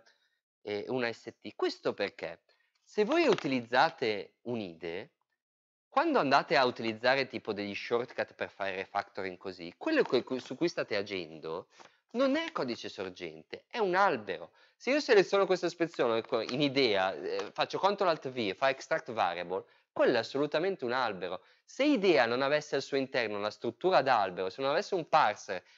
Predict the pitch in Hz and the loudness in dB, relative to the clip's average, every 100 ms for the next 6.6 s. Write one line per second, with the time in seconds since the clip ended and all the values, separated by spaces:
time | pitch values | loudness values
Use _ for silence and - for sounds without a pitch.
0 | _ - 123 143 - 208 196 160 135 - | _ -2 2 2 0 -2 2 2 2 -2
1 | 123 120 131 117 104 104 117 131 143 - | -6 -4 -4 -2 -2 -2 -2 -4 -6 -4
2 | 208 - 139 123 147 120 104 110 107 - | -6 -4 -2 -2 -2 -2 -2 -2 -4 -6
3 | - 110 101 - _ _ _ 123 113 107 | -2 0 0 -4 _ _ _ -4 -2 -2
4 | 85 90 95 90 226 214 196 226 311 160 | -2 -2 -2 -2 -2 -2 -2 -2 0 0
5 | 127 107 110 - 107 110 - 113 107 101 | 0 0 -2 -4 -4 -4 -4 -4 -2 -2
6 | 104 117 107 - 120 | 0 -2 -2 -2 -2